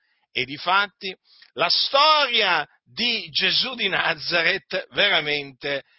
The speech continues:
è un inno alla sovrana volontà di Dio. Noi crediamo dunque nella volontà di Dio, nella sovrana volontà di Dio,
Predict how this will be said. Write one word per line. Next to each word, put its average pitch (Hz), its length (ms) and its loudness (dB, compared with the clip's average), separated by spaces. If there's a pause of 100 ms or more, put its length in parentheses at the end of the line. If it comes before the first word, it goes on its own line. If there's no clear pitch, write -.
(180)
è 196 260 4
un 185 260 -2
inno 127 840 -6 (260)
alla 202 400 2
sovrana 220 1000 2 (240)
volontà 240 1000 2 (320)
di 196 580 -6 (520)
Dio. 143 420 -2 (360)
Noi 262 300 0
crediamo 233 720 0
dunque 180 640 -8
nella 190 340 -2
volontà 202 520 -4
di 202 220 -6
Dio, 214 420 0
nella 180 220 0
sovrana 202 580 2
volontà 147 460 -2
di 143 180 -6
Dio, 131 380 -4